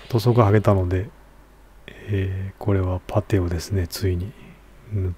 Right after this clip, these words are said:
ております。これなんか大盛りパテっていう、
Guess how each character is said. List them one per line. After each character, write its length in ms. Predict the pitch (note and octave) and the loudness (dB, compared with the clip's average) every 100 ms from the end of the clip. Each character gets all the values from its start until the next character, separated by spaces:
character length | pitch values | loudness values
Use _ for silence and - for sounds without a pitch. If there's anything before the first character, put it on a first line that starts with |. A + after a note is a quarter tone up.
| - - | -12 -6
て 260 | F#2 F#2+ - | -4 -4 -10
お 60 | - | -14
り 100 | F2+ | -8
ま 160 | F2 | -8
す。 400 | - - - - - - - - - - - - | -8 -10 -12 -16 -20 -20 -20 -20 -20 -20 -20 -18
こ 140 | - A2 | -2 2
れ 120 | G2+ | 2
な 100 | G2+ | 2
ん 40 | |
か 100 | F#2+ | 0
大 280 | A2+ C3 B2 | 4 8 8
盛 220 | B2 A#2 | 10 8
り 40 | A2+ | 8
パ 160 | A2+ | 4
テ 120 | G#2+ G2 | 2 0
っ 20 | |
て 240 | - - | 0 -4
い 200 | F2+ F2+ | -2 -2
う、 140 | F2 | -2